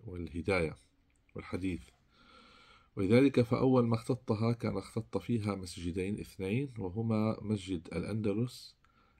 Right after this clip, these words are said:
وهما مسجد ال-، الأنوار الذي سمي فيما بعد مسجد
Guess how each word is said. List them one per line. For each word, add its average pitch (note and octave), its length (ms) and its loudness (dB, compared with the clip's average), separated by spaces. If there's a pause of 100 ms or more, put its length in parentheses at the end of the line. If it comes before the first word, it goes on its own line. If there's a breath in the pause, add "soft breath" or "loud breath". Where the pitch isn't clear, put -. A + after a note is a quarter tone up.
وهما G#2 420 6
مسجد G2 440 2
ال-، E2 680 0
الأنوار F#2 520 -2 (800 soft breath)
الذي F2+ 460 -2
سمي F2 420 -4
فيما E2+ 340 -6
بعد D#2+ 260 -4
مسجد F2 240 -6